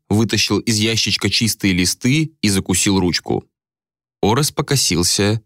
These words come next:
на секретаря. «У меня личный разговор». «Аудиенция правителя с рядовыми советниками возбраняется», заявил Гюст нетерпящим возражения тоном.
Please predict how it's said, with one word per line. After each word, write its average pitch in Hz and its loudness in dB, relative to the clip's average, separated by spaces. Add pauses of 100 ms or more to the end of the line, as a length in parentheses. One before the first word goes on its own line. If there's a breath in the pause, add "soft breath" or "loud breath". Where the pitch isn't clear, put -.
на 107 2
секретаря. - -2 (1300)
«У 80 -4
меня 78 0
личный - -4
разговор». 85 -2 (1160)
«Аудиенция 127 2
правителя 139 0
с - 0
рядовыми 135 2
советниками 156 0
возбраняется», 131 0 (640)
заявил 92 2
Гюст 98 0
нетерпящим 110 0
возражения 98 0
тоном. 67 -2